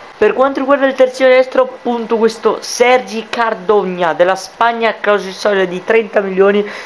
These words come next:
non è un grande upgrade, ma comunque può far bene. Diallo si era bloccato, quindi secondo me è un, questo qui. Allora, eh, proviamo a mettere il portiere per capire un po' il valore del giocatore.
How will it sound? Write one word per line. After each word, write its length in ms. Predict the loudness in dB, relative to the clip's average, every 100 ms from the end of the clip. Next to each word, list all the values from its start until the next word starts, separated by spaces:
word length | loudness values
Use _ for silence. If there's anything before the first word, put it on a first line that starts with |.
| -2
non 180 | 2 4
è 60 |
un 120 | 2 2
grande 300 | 2 2 -2
upgrade, 560 | -4 -2 2 4 2
ma 140 | 0 -2
comunque 680 | 0 -2 -2 0 2 2 -2 -14 -20 -20 -4
può 140 | 0
far 220 | 2 2 2
bene. 340 | 0 0 0
Diallo 320 | 0 2 2
si 120 | 2
era 120 | 0 2
bloccato, 500 | 0 0 0 0 0
quindi 200 | -2 -2
secondo 220 | -2 0
me 40 |
è 40 | -2
un, 340 | -4 -6 -8 -10 -18 -18 -18 -20 -20
questo 220 | -16 -14 -12
qui. 120 | -12 -12 -18 -18 -20 -20 -6
Allora, 480 | 0 0 2 2 2
eh, 40 |
proviamo 300 | 2 2 2
a 40 | 2
mettere 280 | 0 0
il 60 | -2
portiere 400 | 0 -2 2 2
per 160 | 2 2
capire 260 | 0 0
un 200 | -4 -4
po' 260 | 0 2 2
il 280 | 2 2 4
valore 460 | 6 6 6 2
del 80 | 2
giocatore. 480 | 2 2 2 0 0